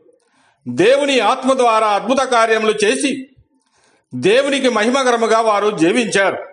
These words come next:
ఈ దినములలో కూడా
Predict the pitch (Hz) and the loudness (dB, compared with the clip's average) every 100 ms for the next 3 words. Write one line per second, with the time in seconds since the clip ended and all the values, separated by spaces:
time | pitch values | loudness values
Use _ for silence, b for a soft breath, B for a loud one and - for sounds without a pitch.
0 | _ - _ _ _ _ _ _ _ _ | _ -20 _ _ _ _ _ _ _ _
1 | _ 180 233 233 175 226 277 285 262 233 | _ -2 0 2 0 0 0 0 0 2
2 | 233 269 262 | 2 2 -2